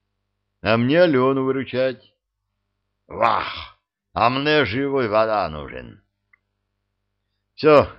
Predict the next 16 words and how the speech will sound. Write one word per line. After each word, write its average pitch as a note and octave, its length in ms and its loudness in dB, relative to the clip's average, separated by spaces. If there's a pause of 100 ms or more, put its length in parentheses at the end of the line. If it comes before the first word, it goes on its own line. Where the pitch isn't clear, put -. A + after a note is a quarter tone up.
караван C3+ 480 2
с F#2 60 -10
Дебилоглы A#2+ 680 -2
пусть A#2+ 300 -6
к - 40 -20
нам G#2 240 -4
в - 80 -20
пещеру B2 560 -4
по - 140 -8
емейлу A2 600 -2
сбросят». D2+ 640 -12 (960)
«Чего?» F3 1000 -2 (720)
сделал G#2 520 -2
круглые G#2 440 -6
глаза F#2+ 420 -4
кот. E2+ 380 -12